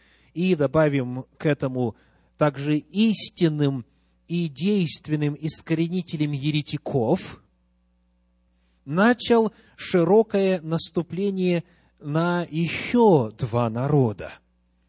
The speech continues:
Вандалы были разбиты в Северной Африке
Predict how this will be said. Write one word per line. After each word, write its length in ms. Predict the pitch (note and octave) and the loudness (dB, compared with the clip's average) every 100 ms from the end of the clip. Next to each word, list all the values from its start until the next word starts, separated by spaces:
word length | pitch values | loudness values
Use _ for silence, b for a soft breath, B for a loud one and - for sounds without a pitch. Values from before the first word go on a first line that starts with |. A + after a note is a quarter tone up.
| _ _ - | _ _ -8
Вандалы 840 | A2+ D#3 F#3 D#3 G3+ F#3 D3 B2 | -2 -2 0 2 4 4 4 2
были 260 | A2+ E3 | 2 4
разбиты 600 | D#3+ D#3 D#3 C#3+ F#3 D#3 | 4 2 0 0 -2 -2
в 60 | B2+ | -4
Северной 840 | - - E3+ F3+ F3 E3 D3 D3 C#3+ | -6 -4 0 2 2 -2 -2 -4 -2
Африке 840 | D3+ D#3+ D3 - A2+ - - F2 | 0 0 -2 -6 -10 -10 -14 -16